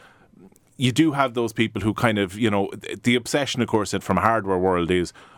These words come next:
"Oh yeah, you know, come up with the idea in the West and, like, go to China and get it built." But, like, you know, there's no golden pages in China. Like, where, where most of these companies fall down is, like,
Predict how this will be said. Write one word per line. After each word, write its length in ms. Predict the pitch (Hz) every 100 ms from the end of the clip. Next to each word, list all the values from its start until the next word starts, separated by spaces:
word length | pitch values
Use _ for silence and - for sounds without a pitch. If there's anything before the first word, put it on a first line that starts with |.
| -
"Oh 100 | 104
yeah, 160 | 101
you 160 | 90 90
know, 120 | 85
come 180 | - 117
up 100 | 117
with 100 | -
the 140 | 107
idea 340 | 98 95 120 113
in 120 | 104
the 60 | 95
West 420 | 98 92 - 104
and, 240 | 87 87
like, 180 | 92 85 -
go 120 | - 101
to 120 | -
China 320 | 117 110 107
and 120 | 101
get 140 | 92 92
it 160 | 85
built." 340 | - 104 - - _ - _ _ _ _ _
But, 160 | 110 110
like, 300 | 110 110 - - _ _
you 180 | - 104
know, 160 | 101 92
there's 160 | 104 143
no 140 | 139
golden 360 | 120 113 98 87
pages 400 | 101 110 101 92
in 80 |
China. 360 | 87 104 104 98
Like, 200 | 90 87
where, 160 | 104 104
where 160 | 107
most 280 | 104 117 127
of 60 | -
these 160 | 113 -
companies 340 | 113 104 95
fall 260 | 113 101 98
down 240 | 107 104
is, 180 | 98 90
like, 240 | 92 -